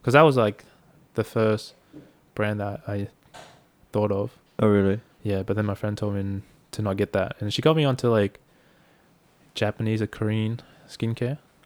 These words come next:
Speaker 2: Causex?
Speaker 1: Nah, not that. Oh, Causex, yeah. Yeah, that's the one that I use.
Speaker 2: Yeah.
Speaker 1: Yeah. So that's pretty good. And it's cheap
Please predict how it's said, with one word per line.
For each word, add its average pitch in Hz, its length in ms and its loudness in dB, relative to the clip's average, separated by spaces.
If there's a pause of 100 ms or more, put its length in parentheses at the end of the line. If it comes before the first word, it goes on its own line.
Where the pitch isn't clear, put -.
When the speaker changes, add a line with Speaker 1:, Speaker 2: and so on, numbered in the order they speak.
(180)
Speaker 2:
Causex? 98 540 2 (800)
Speaker 1:
Nah, 123 180 4
not 113 200 2
that. 104 200 0 (720)
Oh, 165 140 10
Causex, 160 340 8
yeah. 110 240 4 (400)
Yeah, 101 240 2
that's 120 200 -2
the 131 60 0
one 113 120 2
that 98 60 0
I - 20 0
use. 95 280 -4 (120)
Speaker 2:
Yeah. 98 280 0 (240)
Speaker 1:
Yeah. 101 260 0 (420)
So 104 320 -6 (100)
that's 143 140 2
pretty 151 200 2
good. 110 220 4 (340)
And 135 160 6
it's 139 160 2
cheap 120 240 0